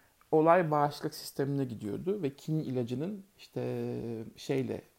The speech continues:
çıktığı o zaman söylendi. İyi, daha ilk Mart ayında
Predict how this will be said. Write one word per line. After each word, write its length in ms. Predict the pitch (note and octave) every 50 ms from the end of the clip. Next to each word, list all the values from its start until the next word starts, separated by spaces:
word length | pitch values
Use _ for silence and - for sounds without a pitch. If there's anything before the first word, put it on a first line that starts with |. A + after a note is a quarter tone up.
| _ _ _ _ - -
çıktığı 480 | - - - - - - A#2+ A#2+ A2+ A2
o 80 | A#2
zaman 240 | A#2 A#2+ B2+ C3 B2
söylendi. 580 | A#2+ - B2+ A#2+ A#2 A#2 A2 A2 A2 A2 A2+ B2+
İyi, 280 | - - A#2+ A2+ -
daha 140 | - B2 -
ilk 240 | - A#2+ A#2+ - B2
Mart 280 | A#2+ A#2+ A#2+ - -
ayında 360 | A#2 G#2+ - F#2+ G#2 G#2+ -